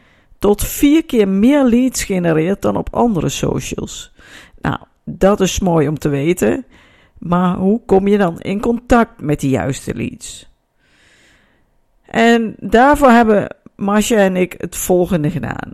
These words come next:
We hebben m-, eerst mijn LinkedIn profiel, wat echt al wel goed op orde was, maar toch nog even verder geoptimaliseerd.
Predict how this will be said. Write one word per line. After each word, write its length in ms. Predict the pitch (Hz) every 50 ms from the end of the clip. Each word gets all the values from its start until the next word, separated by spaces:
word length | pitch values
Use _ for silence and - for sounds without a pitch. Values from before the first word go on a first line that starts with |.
| - _ _
We 120 | _ - 170
hebben 440 | 175 196 208 190 202 196 185 - - -
m-, 200 | 127 131 170 170 -
eerst 560 | - 202 208 220 226 214 - - - - _ _ _
mijn 420 | - 180 175 175 175 175 175 165 -
LinkedIn 480 | - 160 160 165 165 - - 160 160 -
profiel, 640 | - - 147 - - - 151 147 151 151 170 - - _ _ _ _ _ _ _ _ _
wat 320 | - - 151 160 156 - -
echt 260 | - 220 220 - -
al 180 | - - 180 160
wel 380 | 160 156 151 139 139 - - _ _ _
goed 360 | - - - 262 294 233 190
op 180 | 180 - -
orde 260 | - 156 165 170 185 165
was, 420 | 165 170 180 196 - - - _ -
maar 340 | - 165 165 170 180 180 -
toch 260 | - 190 233 - 247
nog 180 | 202 202 -
even 460 | - - 180 190 190 180 - 180 170 -
verder 460 | - - - - 190 185 185 185 175
geoptimaliseerd. 1000 | - - - - - - 156 143 127 - - - - - - - - - -